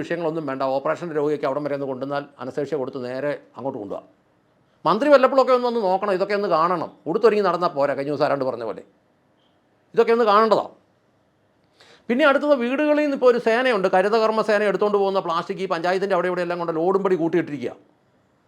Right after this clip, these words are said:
ഇതിനകത്ത് നിന്ന് ഒഴുകുന്ന മാലിന്യം ഏതായാലും മലമണ്ടല കിടക്കുന്നത്, ഇത് ഒഴുകി ഉള്ള കിണറ്റിൽ കൂടെയും എല്ലാം വന്ന് ചാടുക. അതൊരു കാരണം. വേറൊരു കാരണം,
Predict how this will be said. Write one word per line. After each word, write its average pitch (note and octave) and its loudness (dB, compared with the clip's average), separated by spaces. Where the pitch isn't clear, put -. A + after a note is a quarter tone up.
ഇതിനകത്ത് C#4 2
നിന്ന് A#3 2
ഒഴുകുന്ന A3+ 4
മാലിന്യം G#3+ 0
ഏതായാലും B3 4
മലമണ്ടല B3 2
കിടക്കുന്നത്, C#3 -2
ഇത് C#4+ 2
ഒഴുകി B3+ 4
ഉള്ള G#3+ 4
കിണറ്റിൽ G3 0
കൂടെയും G#3 4
എല്ലാം G#3+ 2
വന്ന് E3 -4
ചാടുക. B2+ -2
അതൊരു A3+ 8
കാരണം. A2 0
വേറൊരു C#4+ 8
കാരണം, C4 2